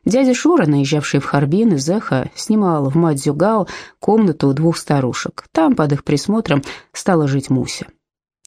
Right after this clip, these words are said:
Эту девочку в который раз, ее короткую жизнь,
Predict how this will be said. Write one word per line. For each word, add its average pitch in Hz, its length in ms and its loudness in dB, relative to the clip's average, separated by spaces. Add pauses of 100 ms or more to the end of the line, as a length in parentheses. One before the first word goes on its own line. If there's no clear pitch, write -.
Эту 277 260 0
девочку 311 520 0
в - 80 -8
который 247 440 0
раз, 330 400 -4
ее 180 220 2
короткую 220 500 0
жизнь, 294 320 2